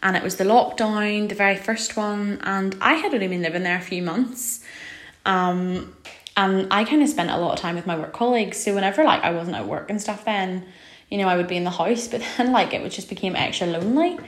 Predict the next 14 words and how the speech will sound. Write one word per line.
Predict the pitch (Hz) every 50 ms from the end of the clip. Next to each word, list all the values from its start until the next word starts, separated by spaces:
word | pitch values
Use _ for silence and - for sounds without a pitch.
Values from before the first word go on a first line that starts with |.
| - - - - - - - - - _
My | - 196 185
flatmate | 190 - 214 220 226 - 226 208 - 170
had | 185 170
moved | 180 175 165 170 165 -
out, | - - 214 208 214 208 208 - -
like, | 190 196 - -
things | - - - 208 214 214 220 220 220
just | - - - -
felt | - - 185 185 - - - - -
like | - - - - - - - - -
they | 202 196
were | 190 196
falling | 190 - - 196 190 190 196
apart. | 185 185 185 196 208 220 - - -